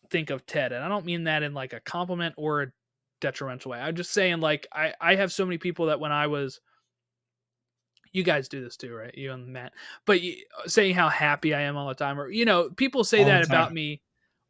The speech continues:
Speaker 1: all the time. And I'm like, "Well, I mean, I don't know. I'm not always happy." It's just, like, when I'm in public or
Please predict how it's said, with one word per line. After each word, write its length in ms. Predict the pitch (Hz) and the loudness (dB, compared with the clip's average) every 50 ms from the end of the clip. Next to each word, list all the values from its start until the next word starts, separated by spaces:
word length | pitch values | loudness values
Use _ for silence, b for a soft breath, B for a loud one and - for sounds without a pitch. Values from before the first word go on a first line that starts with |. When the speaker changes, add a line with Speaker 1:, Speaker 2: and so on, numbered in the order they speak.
| _ - | _ -2
Speaker 1:
all 300 | - 190 208 214 220 220 202 | 6 8 8 10 10 8 8
the 120 | 202 185 | 6 4
time. 480 | 156 - 175 170 170 160 131 107 95 - _ b b b b b b b b b | 2 2 0 2 2 2 2 -2 -6 -14 _ b b b b b b b b b
And 160 | 190 185 190 | 4 6 6
I'm 120 | 190 190 196 | 6 6 6
like, 340 | 196 185 175 160 - - - - | 6 4 4 4 0 -6 -8 -2
"Well, 320 | 339 370 359 359 320 - _ - | -2 -2 -2 -2 -8 -8 _ -8
I 80 | 240 247 | -8 -4
mean, 300 | 262 262 262 254 247 247 | -4 -4 -4 -6 -6 -6
I 40 | 277 | -4
don't 140 | 320 277 185 | -4 -4 -2
know. 220 | 156 151 185 226 226 | -2 -2 -2 -2 -2
I'm 120 | - 226 247 | -4 -2 2
not 160 | 285 277 - | 2 0 0
always 380 | - - 208 240 233 208 180 - | 0 0 2 2 2 2 0 -2
happy." 500 | - - 202 233 247 - - 170 175 180 | -2 -2 0 0 0 -2 -4 -4 -4 -2
It's 140 | 180 180 - | -4 -4 -6
just, 140 | 202 196 - | -6 -4 -2
like, 160 | 214 185 - - | -2 -2 0 0
when 80 | 185 190 | 0 0
I'm 100 | 202 208 | 0 0
in 140 | 190 170 | -4 -6
public 540 | - - - 165 160 170 185 196 214 - - 170 | -6 -2 -2 -2 0 0 -2 -4 -4 -4 -4 -4
or 280 | 156 147 143 147 143 | -4 -2 -4 -6 -8